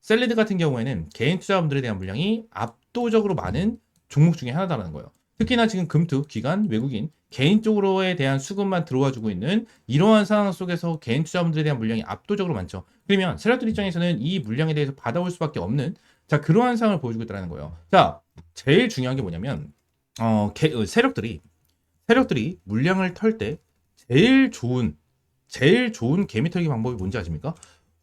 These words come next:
호재성 이슈를 터뜨려 주고 나서 끌어올려 줬는데 뭐야?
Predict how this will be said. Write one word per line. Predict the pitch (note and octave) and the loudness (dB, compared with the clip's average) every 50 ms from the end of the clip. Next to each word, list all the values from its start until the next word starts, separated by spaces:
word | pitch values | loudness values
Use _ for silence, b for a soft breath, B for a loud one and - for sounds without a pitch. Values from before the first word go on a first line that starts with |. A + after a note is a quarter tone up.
| _ - | _ 0
호재성 | C4 C4+ D4 C#4 C4+ - - A#3 G#3+ | 2 2 2 0 0 2 2 2 4
이슈를 | D3+ A2+ A2 - - D3 C3+ | 2 0 -2 -2 -4 -4 -4
터뜨려 | C3+ G3+ G3 - G#3 F#3 E3+ | -4 -6 -6 -4 -2 -2 -2
주고 | - - A#2 A#2+ B2+ | -4 -6 -8 -6 -6
나서 | G#2 E2+ E2 - F#3+ A3 C4 - _ _ _ _ - | -4 -4 -4 -2 -2 -2 -2 -4 _ _ _ _ 0
끌어올려 | G#3 A3 A3 - - G#2+ G#2+ A2 B2 C#3 D#3 D3 | 2 4 4 4 2 -2 -2 -2 2 2 2 2
줬는데 | D3+ - G#2+ G2+ G2 F#2 F2+ D3 F3 G#3 A#3 C4 - - _ _ _ _ | 2 -2 -4 -4 -4 -4 -2 2 2 2 2 2 -2 -8 _ _ _ _
뭐야? | - B2+ C#3 C#3+ G#2 - - | 2 6 6 6 6 4 -4